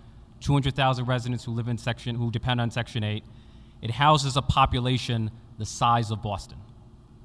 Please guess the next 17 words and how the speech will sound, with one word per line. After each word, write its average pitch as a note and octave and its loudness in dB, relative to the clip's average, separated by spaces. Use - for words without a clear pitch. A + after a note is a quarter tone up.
right? A2+ -2
nycha C#3+ 2
is B2+ -2
the B2 -6
forgotten B2 -2
city F#2+ -8
within A2+ -4
the A2 -4
Tale A#2 -2
of G#2+ -6
Two A#2 -4
Cities G#2+ -2
that G#2+ -2
is G2+ -4
New A2 -2
York G2+ -4
City. - -10